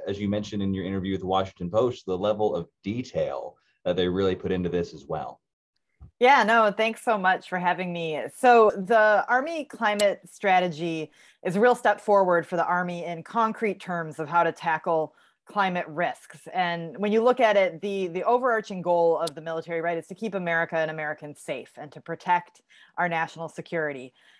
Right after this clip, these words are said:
Speaker 2: And over recent years, we've seen that climate change impacts are affecting the military's ability to do just that, whether it is wildfires in California that are forcing, uh, military base evacuation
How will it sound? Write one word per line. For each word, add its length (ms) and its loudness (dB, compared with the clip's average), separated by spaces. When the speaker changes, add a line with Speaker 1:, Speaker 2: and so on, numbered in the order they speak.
Speaker 2:
And 140 -2
over 680 2
recent 340 -4
years, 300 -4
we've 160 -6
seen 440 -6
that 220 -2
climate 400 -6
change 360 -10
impacts 680 -8
are 500 2
affecting 680 -6
the 80 -6
military's 480 -4
ability 460 -2
to 120 -12
do 220 -6
just 320 -6
that, 220 -10
whether 320 0
it 180 -2
is 240 -4
wildfires 800 -2
in 100 -16
California 880 -4
that 120 -2
are 120 -6
forcing, 680 -6
uh, 240 -6
military 400 -4
base 300 -6
evacuation 880 -6